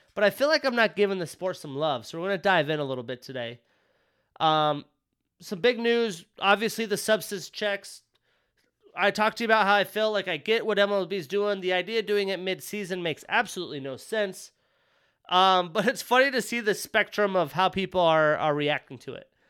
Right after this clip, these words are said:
You get Max Scherzer mid-game. They tell him to substance check. He gets pissed off, almost starts stripping on the mound. And then you get Shohei Ohtani. They ask to check. He's just like, "Ah, whatever. What do you want from me?" He's smiling. He's waving. Uh, it's just been funny to see. If I'm a player, though,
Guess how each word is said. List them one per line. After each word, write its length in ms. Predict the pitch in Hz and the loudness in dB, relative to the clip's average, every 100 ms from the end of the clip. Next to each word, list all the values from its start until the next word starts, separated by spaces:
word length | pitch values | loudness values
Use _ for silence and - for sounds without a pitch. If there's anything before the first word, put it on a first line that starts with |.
| _ _ _ | _ _ _
You 120 | 175 | -2
get 160 | 202 196 | -2 2
Max 260 | 202 - | 0 0
Scherzer 440 | - 226 220 196 208 | 0 2 2 2 0
mid-game. 680 | 196 143 190 196 202 196 185 | -2 -2 -2 0 0 -2 -4
They 100 | 165 | -6
tell 200 | 190 185 | -4 -4
him 80 | |
to 80 | 170 | -6
substance 340 | - 196 - 156 | -4 -4 -4 -4
check. 200 | 196 175 | -4 -4
He 60 | |
gets 160 | 160 151 | -10 -10
pissed 300 | - 156 - | -12 -10 -4
off, 300 | 180 170 180 | -2 -2 -2
almost 240 | 165 151 | -4 -6
starts 200 | - 143 | -6 -8
stripping 340 | - 196 170 165 | -6 -6 -4 -6
on 100 | 143 | -4
the 40 | |
mound. 440 | 170 208 220 208 - _ _ _ - | 2 2 2 -2 -12 _ _ _ -6
And 100 | 202 | -2
then 120 | 233 | -2
you 80 | 226 | 0
get 160 | 226 | -2
Shohei 580 | - 226 202 202 196 190 | 0 2 6 6 6 4
Ohtani. 400 | 190 190 190 190 | 0 -2 0 0
They 140 | 175 | 0
ask 220 | 175 160 - | 0 -2 -6
to 40 | |
check. 300 | 151 185 175 | -6 -4 -4
He's 120 | 165 | -8
just 120 | 143 175 | -10 -8
like, 100 | 190 | -2
"Ah, 160 | 208 | -2
whatever. 340 | 196 196 190 185 | 0 0 -2 -2
What 80 | 180 | -2
do 60 | |
you 40 | 180 | -2
want 160 | 175 | -2
from 140 | 160 175 | -4 -8
me?" 100 | 170 | -8
He's 120 | 147 | -8
smiling. 440 | - 160 160 160 | -2 0 0 -2
He's 160 | 156 143 | -6 -8
waving. 460 | 156 160 147 151 147 _ _ _ _ _ _ | -6 -6 -8 -12 -14 _ _ _ _ _ _
Uh, 160 | 170 175 | -4 -2
it's 80 | 175 | -4
just 160 | 220 | -4
been 140 | 240 175 | -4 0
funny 260 | 220 214 | 0 2
to 120 | 185 | 0
see. 520 | 151 - 185 180 175 - _ _ | -4 -4 -6 -4 -8 -12 _ _
If 160 | - - | -10 0
I'm 180 | 226 254 | 0 0
a 60 | |
player, 360 | - 202 208 202 | -4 -2 0 0
though, 400 | 196 196 196 | 0 0 -2